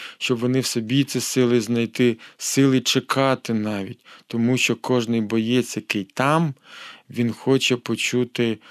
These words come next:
голос рідної сім'ї і відчути, що з нею все нормально, що людина здорова,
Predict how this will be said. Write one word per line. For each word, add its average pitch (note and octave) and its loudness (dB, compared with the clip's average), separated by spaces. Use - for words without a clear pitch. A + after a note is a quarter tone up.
голос B2 0
рідної A#2 -2
сім'ї C3 0
і A#2+ -6
відчути, B2+ -2
що - -2
з G#2+ -6
нею B2 0
все - -4
нормально, A#2 -2
що - 2
людина B2 2
здорова, A#2+ 4